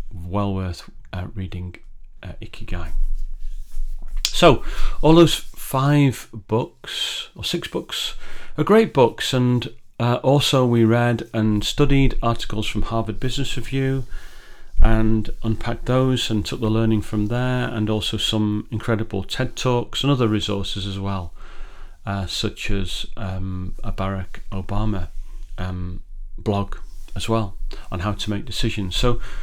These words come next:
the book group was and is great, it's fantastic, but what I've spotted is that sometimes it's hard for people to attend these sorts of things on a weekly basis,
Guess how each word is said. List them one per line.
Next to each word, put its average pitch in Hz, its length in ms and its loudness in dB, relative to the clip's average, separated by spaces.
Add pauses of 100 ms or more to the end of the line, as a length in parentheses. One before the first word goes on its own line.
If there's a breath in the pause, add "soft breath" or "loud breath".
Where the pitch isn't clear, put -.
(420 loud breath)
the 151 140 6 (180)
book 196 160 0
group 175 300 4 (420)
was 147 560 6
and 104 220 -2
is 104 160 -2
great, 135 580 0
it's 98 220 -8
fantastic, - 580 -6
but 143 220 0 (420 loud breath)
what 160 160 4
I've 151 100 4
spotted 110 400 -2
is 104 200 0
that 98 200 0
sometimes 107 600 0
it's - 140 -10
hard 95 260 -6
for - 60 -20
people - 320 -10
to - 160 -10
attend 92 520 -8 (400 soft breath)
these 101 160 -8
sorts - 300 -4
of 92 80 -10
things 92 500 -8
on 104 80 -6
a 92 60 -4
weekly 95 340 -8
basis, - 720 -8